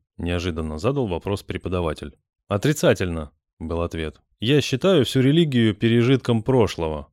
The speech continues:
Вся ваша мистика, эзотерика и вера в неизведанное — это полное мракобесие и чушь. Если Бог и существует, то он находится у тебя в душе, это интимное переживание.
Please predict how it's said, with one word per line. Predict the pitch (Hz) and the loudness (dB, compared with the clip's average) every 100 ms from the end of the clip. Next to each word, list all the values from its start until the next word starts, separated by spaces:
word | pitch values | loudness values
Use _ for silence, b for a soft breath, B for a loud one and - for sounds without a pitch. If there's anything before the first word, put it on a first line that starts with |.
| _ | _
Вся | - 156 | -4 2
ваша | 147 127 - | 4 4 2
мистика, | 113 151 151 - 104 107 | 2 2 2 -2 -2 0
эзотерика | 104 120 123 139 131 110 107 | 2 0 4 4 6 4 0
и | 107 | 0
вера | 113 131 110 | 2 2 2
в | 104 | 2
неизведанное — | 113 110 139 147 110 104 101 | 0 2 2 4 4 2 0
это | 107 107 | -2 -2
полное | - 143 123 113 | 2 4 4 4
мракобесие | 107 107 120 127 151 - 107 107 | 2 2 0 2 0 0 -2 -2
и | 104 | -6
чушь. | - 82 73 - _ _ _ | -6 -8 -8 -18 _ _ _
Если | 104 110 - | -2 -2 -2
Бог | 135 131 110 | 0 0 0
и | |
существует, | - 107 127 - 208 139 98 _ | -2 -2 -2 -2 0 0 0 _
то | 127 | 2
он | 127 | 4
находится | 123 117 185 131 - 110 | 2 2 2 0 0 -2
у | |
тебя | - 127 113 | 0 2 2
в | |
душе, | 113 135 - 92 | 2 -2 -2 -4
это | - 113 139 | -4 -2 0
интимное | 143 160 117 98 | 2 2 2 2
переживание. | 85 95 101 110 95 87 78 | -2 -4 -2 0 0 -2 -6